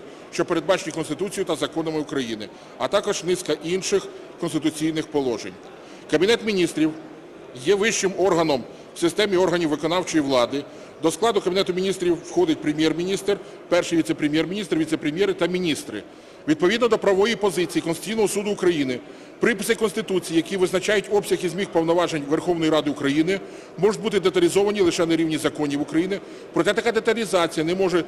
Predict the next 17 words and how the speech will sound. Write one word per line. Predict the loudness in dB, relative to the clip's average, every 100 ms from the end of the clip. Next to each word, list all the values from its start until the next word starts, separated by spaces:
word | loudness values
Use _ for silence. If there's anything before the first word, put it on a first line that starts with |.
| -6 -8 4
приводити | 6 6 4
до | 2
викривлення | 4 2 2 2 2 0
приписів | 2 2 2 0 -2
Конституції | -4 -2 0 2 2
України | 0 0 2
або | 2
виходити | 0 2 2 0
за | -2
її | -2 -2
межі. | -2 -4 -8 -12 -14 -16 -18 -18 -18 -2
Крім | -2 0
цього, | 0 4 4
Конституційний | 2 0 0 -2 -2 -4
Суд | -2 -4 -2
України | 0 2 4 2
відмічає, | 2 0 2 4 2